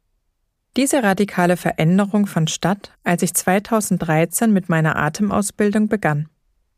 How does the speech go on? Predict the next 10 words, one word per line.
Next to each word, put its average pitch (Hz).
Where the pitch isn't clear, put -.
Auf 190
der 175
Matte 156
meiner 175
Atempraxis 220
lernte 185
ich 196
ein 175
wundervolles 220
Werkzeug, 160